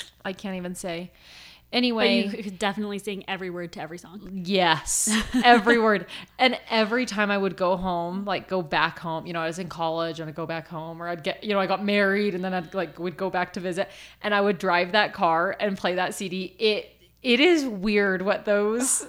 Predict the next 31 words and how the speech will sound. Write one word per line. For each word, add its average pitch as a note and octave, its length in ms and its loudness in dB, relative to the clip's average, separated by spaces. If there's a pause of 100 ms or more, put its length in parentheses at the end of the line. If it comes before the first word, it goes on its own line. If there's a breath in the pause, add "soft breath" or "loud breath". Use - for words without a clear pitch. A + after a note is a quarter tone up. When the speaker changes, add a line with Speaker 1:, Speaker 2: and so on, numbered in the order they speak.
Speaker 2:
<sighs> - 100 -20
Speaker 1:
like, A#3 240 2
what A3 160 2
music, A3 800 0
and A3+ 100 2
then A3+ 120 2
the G#3 80 0
smell, F3+ 680 0
Speaker 2:
Totally. G#3+ 160 -4
Speaker 1:
you A3+ 40 2
know, G#3+ 140 0
the F#3+ 100 -4
smell F3 400 -4
of F#3 80 -4
that F#3 180 -2
car. E3+ 260 -4 (420 loud breath)
Oh, A#3 260 10
it - 40 6
would A3+ 180 4
bring G3+ 240 0
back G3+ 160 2
just, G#3 120 -4
like, G#3+ 120 -4
floods F#3 680 2
of E3 80 -2
emotions. E3 720 -6
Speaker 2:
Okay, A#3 360 4
it's A3+ 180 0
so A3+ 260 2
funny G#3+ 300 0
because A3+ 480 -2